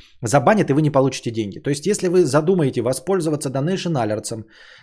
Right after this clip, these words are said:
как системой переходной, пр-, промежуточной между получением денег от заказчика за что угодно, даже за абсолютно законные услуги.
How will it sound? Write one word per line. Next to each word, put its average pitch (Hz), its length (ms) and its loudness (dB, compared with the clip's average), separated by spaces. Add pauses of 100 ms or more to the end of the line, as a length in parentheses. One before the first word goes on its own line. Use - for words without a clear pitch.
как 175 180 0
системой 180 540 0
переходной, 147 600 2
пр-, - 360 -4
промежуточной 143 680 0
между 123 260 -4
получением 131 540 -2
денег 127 340 -2
от 107 80 -4
заказчика 127 500 -4
за 104 100 0
что 180 220 0
угодно, 123 380 0
даже 127 340 0
за 143 200 0
абсолютно 160 360 -2
законные 131 440 -2
услуги. 120 460 -6